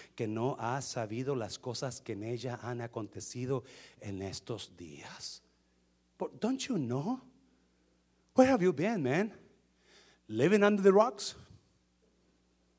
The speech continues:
Everybody knows about it. How come you don't?" Sí, están llenos de duda, están llenos de,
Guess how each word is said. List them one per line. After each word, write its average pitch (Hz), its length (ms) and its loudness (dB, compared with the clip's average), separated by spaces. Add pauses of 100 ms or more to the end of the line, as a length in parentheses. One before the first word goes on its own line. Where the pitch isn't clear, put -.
(220)
Everybody 220 320 8
knows 214 240 8
about 165 260 6
it. 311 120 -2 (960)
How 202 80 4
come 240 220 2
you 240 80 8
don't?" 220 340 0 (3500)
Sí, 214 400 0 (400)
están - 300 -6
llenos 180 320 -2
de 131 320 -6
duda, 113 360 -8 (800)
están 151 260 -2
llenos 175 320 4
de, 123 280 -4